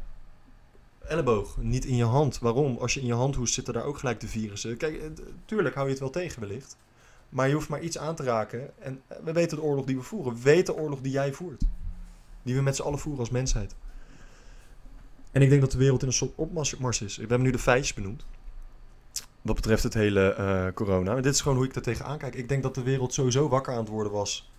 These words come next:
uit het systeem hoe wij met de wereld omgaan en hoe we met elkaar omgaan.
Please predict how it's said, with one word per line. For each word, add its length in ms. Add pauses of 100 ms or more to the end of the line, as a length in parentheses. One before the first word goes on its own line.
(380)
uit 140
het 80
systeem 480
hoe 100
wij 160
met 140
de 60
wereld 260
omgaan 480
en 120
hoe 120
we 60
met 140
elkaar 260
omgaan. 380